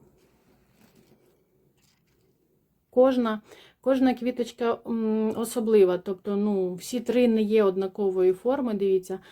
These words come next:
тут так ніби ця сторона більш закрита, тому що ця пелюстка закрила попередні.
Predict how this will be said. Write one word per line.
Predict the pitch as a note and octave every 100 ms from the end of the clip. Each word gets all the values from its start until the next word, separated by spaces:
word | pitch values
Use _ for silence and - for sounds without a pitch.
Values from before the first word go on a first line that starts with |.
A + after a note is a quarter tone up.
| - _ -
тут | A3 -
так | G3+ G3
ніби | G#3+ F#3+ F#3 F#3
ця | G#3 G3
сторона | - G3 F#3+ F#3+
більш | F#3 G3
закрита, | G3 F#3+ F#3 F#3+ A3+ C#4 C#4+ A#3+
тому | B3 A#3
що | A#3 A3+ A3+
ця | - A3
пелюстка | A3 A3 A3+ - A3
закрила | G#3 G#3+ A3 G#3+ G3+
попередні. | G#3 G3+ G#3 G3+ G3 F#3+ G3